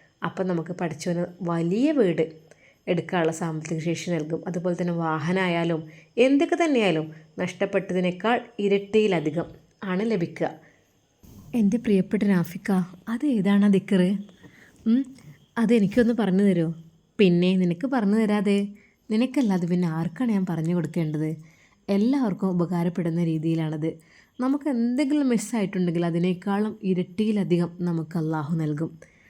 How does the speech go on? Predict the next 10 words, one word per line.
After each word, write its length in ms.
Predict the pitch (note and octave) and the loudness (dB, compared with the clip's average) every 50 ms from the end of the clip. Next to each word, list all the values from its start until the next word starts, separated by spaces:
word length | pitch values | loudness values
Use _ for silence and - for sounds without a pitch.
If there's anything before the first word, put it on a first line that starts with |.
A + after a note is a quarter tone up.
| - _ _ _ - | -20 _ _ _ -4
അതാണ് 380 | - G3+ G3 A#3 A#3 F#3 F3 F#3 G3+ | 0 0 2 2 4 2 2 2 0
ഈ 100 | - G3 G3+ G3 | 2 4 4 4
ഒരു 80 | F#3+ | 4
ദിക്ർ. 340 | E3+ E3 D#3+ - - F3+ D#3 D3+ - - - - | 4 2 -2 -2 -2 -2 -2 -2 -4 -6 -4 -2
ഇത് 160 | A3+ A3+ C#4+ C#4+ | 0 2 2 2
ചൊല്ലിയാൽ, 500 | - G3+ E3 D#3+ E3 E3 D#3+ D#3+ D#3+ D3+ D#3 - - - _ - - _ _ _ _ _ _ - - - - - - - - - | 4 4 4 4 4 2 2 2 0 0 -2 -6 -10 -20 _ -20 -20 _ _ _ _ _ _ -20 -20 -20 -18 -20 -20 -14 -6 -2
നൂർ 180 | A3 G#3+ G3+ F#3+ | 2 2 2 2
ഫാത്തിമ, 400 | G3+ - G3+ F#3 G3+ G#3 F#3+ F#3 F3+ F3 - - - | 2 2 0 2 4 4 4 4 4 0 -4 -6 -2
ഇതാ, 240 | G#3 G3 F3 F#3 E3+ E3 - - - - - - | 0 0 2 2 0 -2 -6 -14 -20 -16 -6 -2
"അല്ലാഹുമ്മ 640 | A3+ G#3 F#3+ F#3+ F#3+ F#3+ F#3 F3 G3 G3+ G3 G3 | 2 2 4 4 4 4 4 4 4 4 4 4